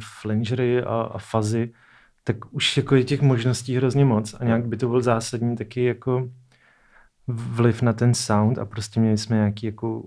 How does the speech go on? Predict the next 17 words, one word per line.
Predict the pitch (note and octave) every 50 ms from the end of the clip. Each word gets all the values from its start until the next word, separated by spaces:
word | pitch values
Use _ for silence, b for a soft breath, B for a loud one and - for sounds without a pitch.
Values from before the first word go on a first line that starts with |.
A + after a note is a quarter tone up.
| - - -
určitý | - - G2+ G#2+ A#2 B2 - - - G#2 - A#2+ A#2
synťáky, | - - - G#2+ G#2 - A2 G#2+ G#2+ G#2+ G#2+ G#2
určitý | G#2 G2+ - - - - - A2
pluginy, | A2 - A2 G#2 G2+ G#2 G#2+ A2 G#2+ G#2+ G#2
co, | G#2+ - - G#2 -
co, | - - - A#2
co | A2 - - A#2
používáme | G#2 - A2+ A2 A2 G#2 G#2 G#2+ G#2+ G#2+ G#2+ A2+ A2+
vždycky | A2 G#2+ A2 A2+ A2 A2 - - - A2 A2 -
a, | - A2+ A#2 A#2+ b b b b b b b b b b b b b b b b _ -
a | A#2 A2 A2+ A#2 G#2 A2
prostě | - A#2+ G#2+ - - - - A2 G#2+ - - _ _
před | - - - G#2+ -
taky, | A#2 G#2+ - A#2+
když | A2+ A2 G#2+ - -
máš | A#2 A2 G#2
pak | G#2 - G#2